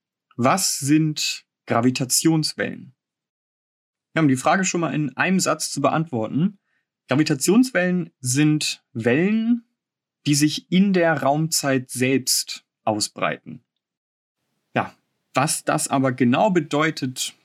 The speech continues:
das wollen wir uns in dieser Folge mal anschauen. Also, Gravitationswellen sind Wellen in der Raumzeit.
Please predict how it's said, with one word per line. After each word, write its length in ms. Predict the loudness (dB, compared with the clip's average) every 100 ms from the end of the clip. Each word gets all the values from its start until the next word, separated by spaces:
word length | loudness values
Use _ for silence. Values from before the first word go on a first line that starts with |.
| 0
das 460 | 0 0 -4 -6 -6
wollen 260 | 0 2
wir 80 | 2
uns 180 | 0 -4
in 100 | -4
dieser 220 | -2 -2
Folge 340 | -2 -4 -4
mal 320 | -4 -4 -4 -2
anschauen. 500 | -2 -2 -6 -12 -20 _ _ _ _ _ _ _ _ _ _ _ _ _ _ _ _ -6
Also, 300 | -4 -2 -2
Gravitationswellen 880 | 0 2 0 2 0 0 0 0
sind 240 | 0 0 0
Wellen 460 | 0 0 -2 -4
in 420 | 0 2 2 0 0
der 300 | 0 0 0
Raumzeit. 840 | 2 2 0 -2 -4 -8 -10